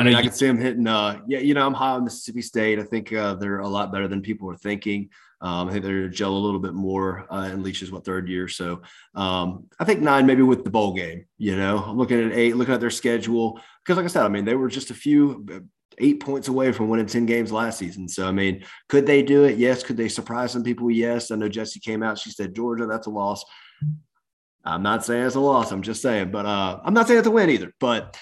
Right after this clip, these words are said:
Speaker 1: um, in any case, I mean, yeah, I, I could see 'em getting, uh, I could see 'em getting eight at, at their, as their ceiling. So we'll say nine with a bowl game.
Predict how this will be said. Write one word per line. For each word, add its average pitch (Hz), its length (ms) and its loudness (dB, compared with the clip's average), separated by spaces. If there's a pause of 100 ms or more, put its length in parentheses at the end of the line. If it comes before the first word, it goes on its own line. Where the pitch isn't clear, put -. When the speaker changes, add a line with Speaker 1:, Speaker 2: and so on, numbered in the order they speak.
(200)
Speaker 1:
um, 104 640 -2
in 127 180 0
any 123 160 2
case, 104 340 -4
I 101 80 -4
mean, 101 180 -4
yeah, 123 180 -4
I, 160 200 -4
I 175 40 -2
could 175 120 -6
see 160 140 4
'em 139 100 4
getting, 117 360 0
uh, 101 360 -4 (380)
I 170 40 -10
could - 80 -12
see - 100 0
'em 135 100 0
getting 123 420 2 (100)
eight 110 380 -2
at, 107 140 -12 (120)
at 110 100 -8
their, 120 160 0
as 120 140 -2
their 113 80 -2
ceiling. 104 480 0
So 101 160 -6
we'll 107 120 -2
say 110 160 0
nine 104 260 0
with 98 140 -6
a 95 40 -6
bowl 92 200 -2
game. 87 280 -8